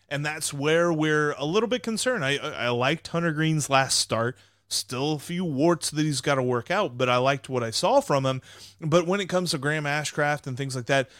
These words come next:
how do they take that step forward? If you look at his stats right now, they're very similar to what his stats were last season.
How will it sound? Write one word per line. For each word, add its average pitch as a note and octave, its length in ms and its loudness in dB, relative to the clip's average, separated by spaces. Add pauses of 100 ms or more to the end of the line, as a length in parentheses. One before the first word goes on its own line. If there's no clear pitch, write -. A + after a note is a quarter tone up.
(120)
how F#3 220 -4
do F3 340 -2
they F3 180 0
take D#3 340 -4
that C3 180 -4
step - 280 -6
forward? D3 380 -2
If A#2 100 -8
you C3+ 100 0
look E3 200 0
at F3 80 0
his E3 80 0
stats D#3+ 380 0
right D3+ 120 0
now, E3+ 140 0
they're C#3+ 140 -2
very C3+ 400 -2
similar E3 400 -2
to D3+ 100 -6
what D3 140 -4
his C#3+ 80 -2
stats C3 400 -2
were C#3 120 2
last B2 300 2
season. C#3 400 -2